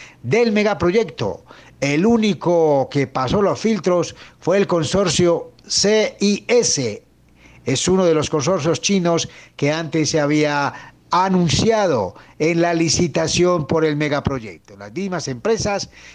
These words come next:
que fueron rechazadas en el fallido proceso de licitación por Hidroituango, declarado desierto en marzo pasado, volvieron a ser las únicas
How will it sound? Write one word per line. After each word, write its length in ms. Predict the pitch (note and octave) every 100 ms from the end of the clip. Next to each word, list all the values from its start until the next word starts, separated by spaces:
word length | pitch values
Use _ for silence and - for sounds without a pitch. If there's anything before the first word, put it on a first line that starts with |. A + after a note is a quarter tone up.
| -
que 140 | C3
fueron 240 | C#3 F#3 E3
rechazadas 800 | G3+ G#3+ - F3 A3+ A3 E3+ E3
en 60 |
el 120 | D3+
fallido 380 | C#3+ D3 G3+ F#3
proceso 460 | - C#3 G#3+ F#3+ E3
de 100 | C3+
licitación 760 | B2+ B2+ G#2+ A#2 G#3+ A#3 G3 - - -
por 200 | - D#3
Hidroituango, 760 | A3 A3 G3+ C#3+ A3 G#3+ E3+ C#3
declarado 640 | F#3+ - F#3+ G3 A3 G#3+
desierto 480 | F3+ D#3 A3 F#3 F3+
en 80 | D#3+
marzo 340 | G3+ - D#3
pasado, 500 | D3+ - F2 - - - - - -
volvieron 440 | B2 A#2+ E3+ F3+
a 60 | D3
ser 180 | F3 F3
las 240 | D3 -
únicas 580 | B3 A3+ D3+ C#3 A2